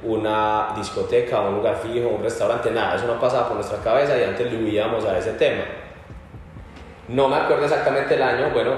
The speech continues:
hace cinco años aproximadamente, Perro Negro va a cumplir, eh, cinco años, no les digo que me acuerdo ese año porque no me acuerdo cuánto fue exactamente el tiempo, mientras dijimos, "Sí, vamos a hacerlo", lo ejecutamos, todos los problemas que tuvimos, pero llegó un día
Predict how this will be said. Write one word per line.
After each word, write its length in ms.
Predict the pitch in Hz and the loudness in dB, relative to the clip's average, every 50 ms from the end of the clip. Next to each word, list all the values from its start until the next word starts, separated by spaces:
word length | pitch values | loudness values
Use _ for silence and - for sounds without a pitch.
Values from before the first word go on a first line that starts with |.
| - 117 | 0 0
hace 220 | - 107 101 120 120 | 0 2 2 2 0
cinco 380 | 120 131 123 - - 127 120 120 | 0 -2 -4 -2 0 0 2 2
años 180 | 120 123 123 | 2 0 0
aproximadamente, 640 | 127 - - 107 101 101 104 107 113 110 101 - 120 | 0 0 -2 -2 -4 -4 -4 -2 -2 -2 -2 0 -2
Perro 220 | 120 - - 104 104 | -2 0 0 -2 -2
Negro 180 | 98 98 107 110 | -2 0 0 0
va 100 | 107 107 | 0 0
a 20 | |
cumplir, 420 | 120 120 - 123 117 117 - - - - - - | -2 -4 -4 -4 -4 -4 -4 -6 -8 -10 -6 -2
eh, 140 | 113 113 104 107 | 0 0 2 0
cinco 360 | - 120 113 113 120 127 110 | 0 -2 -2 0 2 2 4
años, 200 | 101 104 107 104 | 4 2 0 0
no 60 | 107 | 0
les 100 | 107 107 | 0 2
digo 160 | 123 120 120 | 2 2 2
que 60 | 120 | 2
me 80 | 113 107 | 0 0
acuerdo 220 | - 113 107 110 | -2 -2 -2 0
ese 140 | 113 131 123 | 2 2 2
año 140 | 117 123 123 120 | 2 0 0 -2
porque 200 | 113 - - 110 | -2 -4 -4 -4
no 80 | 101 | -2
me 60 | 107 113 | -2 -2
acuerdo 340 | - - 117 120 120 120 | 0 0 0 0 0 0
cuánto 280 | 117 113 113 113 117 117 | 0 0 0 0 0 0
fue 120 | 117 120 | 2 2
exactamente 480 | 117 120 117 113 120 117 113 117 117 120 | 2 2 0 0 0 -2 -2 0 0 -2
el 60 | 120 - | -2 -2
tiempo, 200 | 123 120 123 120 | -2 -2 -2 -2
mientras 400 | 110 101 - - 101 98 - - - - - - - - - - | -2 -2 -2 0 0 0 -2 -4 -8 -12 -12 -14 -16 -16 -12 -8
dijimos, 380 | 117 110 113 117 120 123 123 | -4 -2 0 0 2 2 0
"Sí, 220 | - - 147 135 127 | 0 0 2 4 4
vamos 240 | 120 123 123 123 | 4 4 2 2
a 60 | 131 - | 2 2
hacerlo", 540 | - 120 107 104 107 117 120 123 123 120 | 2 2 2 2 4 4 4 4 4 4
lo 120 | 120 110 107 | 4 2 2
ejecutamos, 760 | 113 107 104 - 107 98 - 117 110 113 117 117 117 117 117 | 2 0 -2 -4 -4 -2 0 0 2 2 0 0 0 -2 0
todos 160 | 117 110 113 | 0 2 2
los 120 | 117 120 120 | 2 2 0
problemas 320 | 120 113 110 110 120 120 | 0 -2 -2 -2 -2 -2
que 100 | - 127 | -2 -2
tuvimos, 420 | - 151 151 135 127 120 127 131 - - - - - - - - - - - | -2 0 0 0 0 0 0 -2 -4 -6 -10 -12 -14 -16 -18 -20 -18 -6 0
pero 160 | - 139 143 | 2 2 4
llegó 220 | 139 139 135 139 143 | 4 4 2 2 0
un 80 | - | 0
día 320 | 147 160 151 147 151 147 | 2 2 2 4 2 2